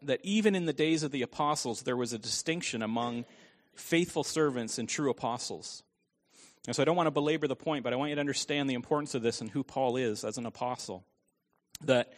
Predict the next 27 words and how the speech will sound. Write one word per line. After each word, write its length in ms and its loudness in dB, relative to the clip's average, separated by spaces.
even 240 2
in 80 2
First 280 2
Corinthians 600 0
one, 320 2
the, 160 0
one, 400 0
the, 180 -2
the 80 -2
verse 280 0
that 80 -2
we're 100 -2
looking 260 -4
at 140 -6
today, 420 -2
it 100 2
says, 160 0
"Paul, 680 2
the 100 0
apostle, 600 0
and 140 -4
Sosthenes, 920 -2
our 200 0
brother." 400 -2
Okay, 100 2
so 140 -2
Sosthenes, 880 0